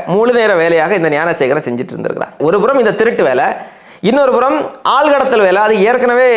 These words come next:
நாம் அது குறித்து பேசியிருந்தோம். இவன் மீது ஏற்கனவே இருந்த ஒரு வழக்கு, ஒரு தொழிலதிபரை கடத்தி, துப்பாக்கி முனையில் அவரை கடத்தி, அவரிடமிருந்து இருபத்தி ஐந்து லட்சம் பணம்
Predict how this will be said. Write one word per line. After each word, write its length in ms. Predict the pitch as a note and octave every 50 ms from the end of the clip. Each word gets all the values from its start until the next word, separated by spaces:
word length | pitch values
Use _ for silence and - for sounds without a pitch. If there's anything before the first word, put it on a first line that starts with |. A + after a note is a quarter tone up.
| G#3 G3+ G3
நாம் 180 | G3+ G#3 G#3 G3+
அது 100 | G3+ G3+
குறித்து 260 | G3 G3+ G3 G3+ F3
பேசியிருந்தோம். 520 | F#3+ G#3+ G#3+ G#3+ G3+ F3+ D#3+ C#3 A#2+ - - - -
இவன் 180 | - D#3 D#3+ D#3+
மீது 240 | E3 F#3+ G#3 G#3 G3+ F#3+ F3+ E3+ D#3+ E3 - - - - -
ஏற்கனவே 420 | - E3 F3 F3+ F3+ F#3+ G3 F#3+ F#3
இருந்த 180 | F3 F3 E3+ D#3+
ஒரு 120 | D#3 D3+
வழக்கு, 320 | D3 D3+ E3+ E3+ - D3+ D#3+ F3 D#3 - - - - -
ஒரு 140 | D#3+ D#3
தொழிலதிபரை 580 | - E3+ F3+ G3+ A3+ A3+ G#3 G3+ E3+ E3+ E3+ F#3 F#3+ - - - - - - -
கடத்தி, 440 | E3 D#3+ F3+ A3 - - E3 D#3+ F#3 F3+ - - - -
துப்பாக்கி 520 | - F3+ F3 F3+ F3+ C4 C4 C4+ C4 C4 B3+
முனையில் 360 | A#3 A3 G#3+ G3+ G3 F#3 E3 -
அவரை 300 | - D#3+ E3+ E3 D#3+ D#3
கடத்தி, 420 | - D#3+ E3 G3+ G3+ G3 - A3 G#3
அவரிடமிருந்து 580 | F3+ F#3 F#3+ F#3 G3 G3+ F#3+ F3 F3+ G3+ G#3 F3+
இருபத்தி 440 | G3 A3 C4 C4+ C4+ C4+ C4 B3+
ஐந்து 200 | A#3 A3 G#3 F#3
லட்சம் 340 | F3 E3+ F3 F3 E3+ C#3+ C3+
பணம் 340 | - E3 F3 G#3 A#3 A3